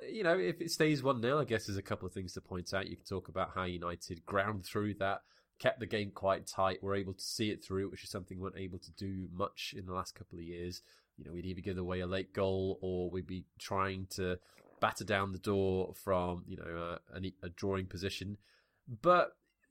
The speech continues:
<sighs> our players seem to have other ideas in mind for the last ten minutes.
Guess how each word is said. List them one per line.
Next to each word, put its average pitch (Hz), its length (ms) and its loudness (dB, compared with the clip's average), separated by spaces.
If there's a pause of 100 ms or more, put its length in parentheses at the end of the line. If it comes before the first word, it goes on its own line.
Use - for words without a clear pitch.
(680)
<sighs> - 300 -2
our 170 140 10
players 175 380 6
seem 175 160 2
to 170 120 0
have 156 300 6
other 147 560 6
ideas 131 600 8
in 117 120 4
mind 95 400 2 (320)
for 117 100 2
the 107 80 4
last 104 260 8
ten 104 180 6
minutes. 98 400 0